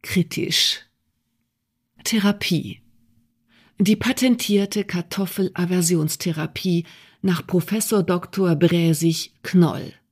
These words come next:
Zentrum für Tiefenfettvermeidung, Oberlausitz. Du wirst täglich mit dem Duft nasser Ofenkartoffeln besprüht, während dir salzfreie Motivationssätze auf Latein vorgelesen werden.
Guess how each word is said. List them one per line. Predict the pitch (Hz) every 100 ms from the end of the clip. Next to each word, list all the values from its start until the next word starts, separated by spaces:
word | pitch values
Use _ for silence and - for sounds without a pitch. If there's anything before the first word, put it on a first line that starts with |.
| _ _ - - -
Zentrum | 208 196 - 180
für | 180 165
Tiefenfettvermeidung, | - 214 - 170 - 156 - 175 160 156 147 147 151 156 160 -
Oberlausitz. | - 165 165 156 135 147 - - - - - _ _ _ _ _ _ _ _ _ _ _
Du | 208
wirst | 190 196 - - -
täglich | 226 240 240 226 226 - -
mit | 185
dem | 185 165
Duft | 165 208 - - -
nasser | 175 170 - 185 -
Ofenkartoffeln | 185 175 165 165 160 - 156 156 151
besprüht, | 165 - 165 170 - - - - _ - - -
während | 190 226 220 214
dir | 214
salzfreie | 208 233 254 - - 202 202 196
Motivationssätze | 196 202 190 185 208 208 202 190 175 170 190 -
auf | 170 -
Latein | 180 180 190 170 147
vorgelesen | - 156 156 147 - 156 160
werden. | 170 - - 156 170 180